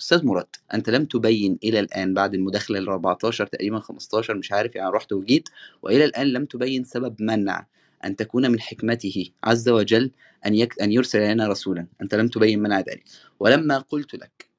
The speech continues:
أن الدلالة العادية على أن، آه، هذا النبي جاء من عند المولى هو أنه خرق العادة، لأنك تسلم معي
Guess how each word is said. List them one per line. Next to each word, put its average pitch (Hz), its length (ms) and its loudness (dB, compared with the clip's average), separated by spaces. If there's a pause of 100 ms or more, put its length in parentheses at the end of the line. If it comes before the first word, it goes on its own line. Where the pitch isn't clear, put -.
(160)
أن 101 140 -8
الدلالة 107 440 0
العادية 95 540 -6 (260)
على 101 360 -2
أن، 104 280 0 (520)
آه، 98 160 -6
هذا 120 280 0
النبي 107 400 0 (260)
جاء 117 340 2
من 101 140 -4
عند 117 220 -4
المولى 123 340 -4
هو 131 200 -4
أنه 113 300 -4
خرق 117 480 -4
العادة، 113 400 0
لأنك 120 520 -4
تسلم 127 720 -2
معي 98 220 -4